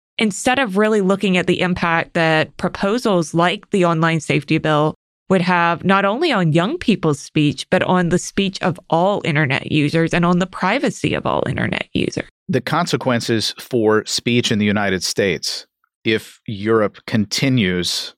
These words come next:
Speaker 2: various European nations continues down this path, we've discussed this many times, that the implications for the United States, for actual functional free speech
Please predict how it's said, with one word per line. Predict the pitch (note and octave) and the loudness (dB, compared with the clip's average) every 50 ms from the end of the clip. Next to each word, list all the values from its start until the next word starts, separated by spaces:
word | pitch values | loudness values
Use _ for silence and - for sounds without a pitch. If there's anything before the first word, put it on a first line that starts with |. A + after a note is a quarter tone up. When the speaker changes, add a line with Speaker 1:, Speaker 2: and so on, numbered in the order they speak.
| _ _ | _ _
Speaker 2:
various | G2 G2+ G2+ G2+ G2 F#2 - - - | -2 0 2 2 2 0 -2 -4 -2
European | A#2+ G#2 G2+ F#2+ - A2+ G2 | -2 -2 -2 0 0 0 0
nations | G2 G2 F#2 - G2+ F2 | 0 0 0 0 -2 -2
continues | - - F2+ E2+ - - C#3 C#3 C3 G#2+ F2+ E2+ - | -2 -2 -4 -2 -2 -2 0 0 2 0 0 -2 -2
down | - G#2+ G2+ G2 | -2 0 0 0
this | F#2 E2+ D#2+ - | 0 -2 -4 -6
path, | - - C3 B2+ G#2 F#2 F2 - - _ _ _ _ _ _ - | -6 -4 -4 -2 -2 -2 -4 -6 -10 _ _ _ _ _ _ -14
we've | A2 G#2+ B2 B2+ A#2+ G#2+ | -6 -2 0 0 0 0
discussed | B2 A#2 - - C3+ A#2+ B2+ - | -2 -4 -2 -2 -2 -2 -2 0
this | - A#2+ B2 B2+ - | -2 -2 -2 -2 -2
many | F2 G2+ C3 D3+ - | -2 -2 -2 -2 -2
times, | - E3+ E3 C3 G#2+ G#2 G2+ G#2+ - - - _ _ _ _ _ _ | -2 0 0 0 0 -2 -4 -6 -10 -12 -12 _ _ _ _ _ _
that | A#2 A2+ A#2+ A#2+ - E3 C#3+ D3+ - | -4 0 0 0 0 -4 -12 -6 -2
the | B2 A2+ A2 A2+ G#2+ - - _ - | 0 2 2 2 0 -2 -6 _ -4
implications | D#3 D#3+ D#3 C3 - D3+ D#3+ E3 - C#3 B2 | -2 0 0 -2 0 0 -2 0 0 -2 -4
for | - - - C3 C#3 | -4 -2 0 2 2
the | D3 C#3+ | 2 2
United | C3 A#2+ A#2 A2+ A#2 A2+ | 0 0 0 0 -2 -2
States, | G#2+ - - D#3 F#2+ - | -2 -2 -2 -2 -2 -4
for | - - D#3 C#3+ - - _ | -4 0 0 0 0 0 _
actual | - C3 C#3 - - - D#3 C#3 C3 B2 B2 A#2 - _ | -6 -4 -4 -6 -4 -4 0 0 2 2 0 0 -4 _
functional | - - - - D3+ D3 C3+ - - C#3 A#2+ G#2 G2+ G2 F#2+ - _ _ _ _ _ | -20 -10 -4 -2 -2 -2 -2 -2 -2 0 0 0 0 -2 -4 -8 _ _ _ _ _
free | - D3 C3+ B2 | -2 0 0 0
speech | - - - B2+ A#2+ A#2 G#2 - - | -2 -2 0 2 2 2 0 -2 -6